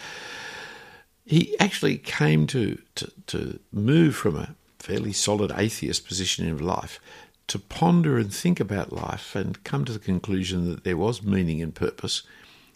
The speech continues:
And so he turned to his Bible, which he'd never read.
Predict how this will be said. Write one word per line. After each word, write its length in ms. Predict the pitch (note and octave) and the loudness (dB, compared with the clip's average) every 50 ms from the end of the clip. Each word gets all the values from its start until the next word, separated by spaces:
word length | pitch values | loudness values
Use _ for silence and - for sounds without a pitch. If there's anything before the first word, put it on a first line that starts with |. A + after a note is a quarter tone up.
| _ - | _ -8
And 140 | G#2 G#2+ - | -4 -2 0
so 220 | - B2+ C3 B2+ | 0 2 4 4
he 100 | C3 D2 | 4 2
turned 360 | - - - B2+ F#2 E2+ E2+ | 0 0 0 0 0 0 0
to 80 | - F2 | 0 0
his 140 | F2 F#2+ G2+ | -2 -2 -4
Bible, 540 | G2+ - A2 A#2 D#3 F#3 F3 D3 E2 C#2+ - - - - | -4 -4 -4 -2 -2 -2 -4 -2 -4 -4 -6 -8 -10 -8
which 220 | - G#2+ G#2+ - - | -8 -6 -4 -2 0
he'd 200 | A#2+ A2+ G2+ G#2 | 0 0 0 0
never 280 | B2 C3+ C3 - - | 0 0 0 0 0
read. 340 | G#2 - - - - - - | 0 0 0 -2 -4 -8 -14